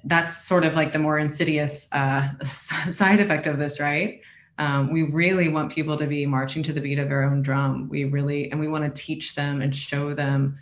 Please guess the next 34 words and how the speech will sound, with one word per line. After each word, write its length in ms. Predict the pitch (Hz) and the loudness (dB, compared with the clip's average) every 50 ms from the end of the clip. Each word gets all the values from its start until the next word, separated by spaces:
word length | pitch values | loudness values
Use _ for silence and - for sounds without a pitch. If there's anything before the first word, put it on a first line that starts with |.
| - _ - | -16 _ -6
by 80 | 143 147 | -4 -2
guiding 400 | 147 143 147 143 143 139 143 139 | -2 -2 -2 0 0 0 2 2
them 400 | 139 139 135 135 135 135 139 - | 2 2 2 2 0 -2 -4 -4
and 160 | - 143 139 | -4 -2 0
how 100 | 139 135 | 0 0
to 100 | 135 135 135 | 0 -2 -4
do 160 | 143 143 135 | -4 -4 -2
that, 320 | 135 135 - - - - _ _ _ _ _ _ _ _ _ _ - - - | -4 -4 -6 -8 -10 -14 _ _ _ _ _ _ _ _ _ _ -20 -20 -8
how 160 | - 196 185 | -2 0 0
to 80 | 180 175 | 0 0
find 240 | - 180 170 160 160 | -2 -2 0 0 0
out 100 | 151 156 | 0 -2
what 140 | 156 147 - | -4 -4 -2
they 120 | 156 151 | -2 -2
really 480 | 147 139 147 151 151 156 156 151 156 151 | -2 -2 -2 0 0 0 0 0 -2 -2
want 240 | 147 151 143 - - | -4 -4 -6 -8 -8
to 80 | 156 | -8
do 420 | 139 - 147 143 139 135 135 - - - - - - - _ _ - | -8 -6 -6 -4 -4 -4 -4 -6 -8 -12 -20 -20 -20 -20 _ _ -6
and, 400 | 147 147 143 143 143 143 - - - | -4 -4 -2 -2 -4 -4 -6 -6 -8
uh, 220 | - 78 - - - | -8 -8 -8 -8 -6
get 180 | - 147 139 | -6 -8 -6
to 80 | - 147 | -6 -8
a 40 | 139 | -6
place 280 | - 143 139 135 139 | -4 -4 -4 -4 -4
of 80 | 139 143 | -4 -6
empowerment. 640 | 143 - - 143 - - 143 127 - - - - - _ _ _ _ _ _ _ - - - _ _ _ _ - | -6 -6 -4 -4 -2 -2 -2 -4 -6 -8 -10 -12 -14 _ _ _ _ _ _ _ -20 -20 -20 _ _ _ _ -2
Uh, 160 | 151 147 139 | -2 -2 0
shutting 260 | 139 - 185 202 202 202 | 0 0 2 2 2 4
down 200 | 190 175 175 175 | 4 4 4 2
ambivalence 640 | - 156 160 160 151 151 156 156 156 156 156 - | 2 0 0 0 0 0 0 -2 -2 -4 -4 -6
that 160 | - 147 139 | -8 -6 -4
may 160 | 151 151 151 147 | -2 -2 -2 -2
be 160 | 151 147 147 | -2 -2 -4
there. 440 | 147 147 147 135 131 147 151 - | -4 -4 -4 -4 -4 -6 -8 -12